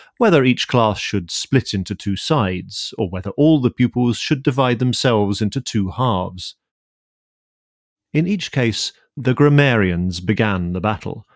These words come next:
and after the rhetoricians had joined in, the former retired and stood on the benches in order to watch the fortunes of the fray. Then came the philosophers with long black moustaches,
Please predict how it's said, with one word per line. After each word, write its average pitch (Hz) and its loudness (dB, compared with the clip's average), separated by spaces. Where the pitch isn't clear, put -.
and 143 0
after 143 4
the 147 6
rhetoricians 135 2
had 147 -2
joined 156 2
in, 156 2
the 196 -2
former 175 2
retired 107 0
and 113 -2
stood 101 -2
on 107 2
the 120 2
benches 98 -2
in 208 2
order 123 2
to 113 -2
watch - -4
the - -8
fortunes 92 -4
of - -16
the - -20
fray. 101 -4
Then 113 0
came 117 0
the 127 -2
philosophers 117 0
with 92 -8
long 117 0
black 107 -4
moustaches, 110 -2